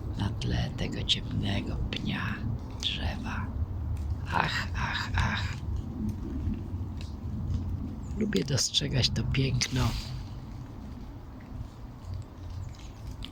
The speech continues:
nawet tam, gdzie wydaje się, że go nie ma. Niektórzy tak bardzo ubolewają nad tym, że idzie listopad, grudzień,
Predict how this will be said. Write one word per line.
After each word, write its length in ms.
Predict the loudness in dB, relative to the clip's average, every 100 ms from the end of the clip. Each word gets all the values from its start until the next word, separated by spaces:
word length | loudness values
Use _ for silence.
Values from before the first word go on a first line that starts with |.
| -2
nawet 360 | 0 2 0 4
tam, 220 | 4 6
gdzie 300 | 4 6 6
wydaje 480 | 6 6 6 8 6
się, 200 | 6 6
że 120 | 6
go 120 | 6
nie 220 | 6 6
ma. 240 | 6 4 0 -2 -6 -6 -8 -8 -10 -10 2
Niektórzy 460 | 2 4 2 4 6
tak 320 | 6 4 4
bardzo 460 | 4 4 4 6 6
ubolewają 1040 | 8 8 8 6 6 6 8 8 8 8
nad 440 | 8 8 6 4 2
tym, 220 | 4 6
że 140 | 6
idzie 640 | 8 8 6 6 6 6 0 -8 -8 0
listopad, 800 | 6 6 6 2 0 0 -2 0
grudzień, 680 | 4 6 8 6 4 0